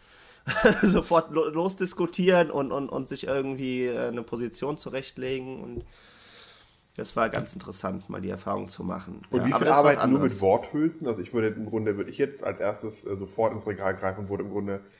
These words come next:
Speaker 2: eine Aneinanderreihung an Worthülsen machen, im Grunde so wie es die Politiker ja auch machen. Nicht sagen, aber es klingt schön.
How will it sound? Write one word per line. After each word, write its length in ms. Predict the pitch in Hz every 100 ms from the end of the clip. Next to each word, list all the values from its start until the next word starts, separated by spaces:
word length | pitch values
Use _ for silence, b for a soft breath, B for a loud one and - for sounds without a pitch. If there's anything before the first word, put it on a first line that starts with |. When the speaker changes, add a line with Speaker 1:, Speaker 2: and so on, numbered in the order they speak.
| b b
Speaker 2:
eine 220 | 110 104
Aneinanderreihung 720 | 92 107 120 104 101 101 104
an 160 | 98 101
Worthülsen 520 | 101 117 110 95 92
machen, 220 | 90 95
im 80 | 92
Grunde 220 | 95 95
so 100 | 92
wie 60 | 95
es 40 |
die 80 | 92
Politiker 380 | 87 110 110 101
ja 80 | 85
auch 140 | -
machen. 320 | 90 87 98 117 b
Nicht 300 | - 120 -
sagen, 400 | - 95 107 139 170 b b b b
aber 160 | 107 110
es 80 | 110
klingt 240 | 117 107
schön. 300 | - 85 -